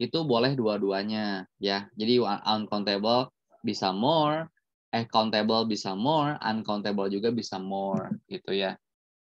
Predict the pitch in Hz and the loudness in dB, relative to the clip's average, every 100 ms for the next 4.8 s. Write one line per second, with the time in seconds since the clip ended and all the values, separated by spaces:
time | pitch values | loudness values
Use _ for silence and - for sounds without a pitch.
0 | _ _ _ 107 101 107 131 131 104 - | _ _ _ -4 -2 0 2 2 0 -2
1 | 117 120 - 135 160 - - - - 117 | 0 0 2 0 0 -6 -16 -14 -6 -2
2 | 127 190 160 139 113 101 101 135 165 160 | 0 0 -2 0 0 2 2 0 0 -4
3 | 147 - _ _ 110 107 104 - 180 185 | -8 -14 _ _ 0 2 2 -2 -6 -8
4 | _ _ 127 120 - 131 123 | _ _ 0 0 0 0 0